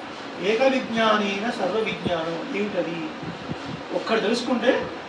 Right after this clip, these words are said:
మిగతా వాడిని తెలుసుకున్నట్టే. ఏంటది? ఎలా గుర్తుంది నాన్నగారు? ఒక్కడు తెలుసుకుంటే అన్ని తెలుసుకుంటే ఎలా గుర్తుంది? "నాకు మా గురుగారు చెప్పలేదే." అప్పుడు వాడు కష్టపడతాడు. "ఆ తండ్రి ఇవన్నీ ఎక్స్‌ప్లెయిన్ చేస్తూ ఆయన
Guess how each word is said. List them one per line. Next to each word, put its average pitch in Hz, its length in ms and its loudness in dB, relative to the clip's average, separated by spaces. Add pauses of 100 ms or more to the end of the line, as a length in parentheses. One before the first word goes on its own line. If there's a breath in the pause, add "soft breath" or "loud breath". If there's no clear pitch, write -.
(120)
మిగతా 226 280 4
వాడిని 233 200 4
తెలుసుకున్నట్టే. 190 720 -2
ఏంటది? 175 440 0 (1400)
ఎలా 233 120 4
గుర్తుంది 226 340 0
నాన్నగారు? 214 380 -2 (840)
ఒక్కడు 208 220 2
తెలుసుకుంటే 262 480 2
అన్ని 240 120 2
తెలుసుకుంటే 262 320 -2
ఎలా 277 60 4
గుర్తుంది? 262 640 2 (640)
"నాకు 214 220 0
మా 208 140 0
గురుగారు 208 300 0
చెప్పలేదే." 185 680 0 (1300)
అప్పుడు 220 200 -4
వాడు 214 140 6
కష్టపడతాడు. - 640 -4
"ఆ 196 80 2
తండ్రి 190 460 2 (500)
ఇవన్నీ 190 240 0
ఎక్స్‌ప్లెయిన్ 180 400 -2
చేస్తూ 185 280 -6
ఆయన 165 240 0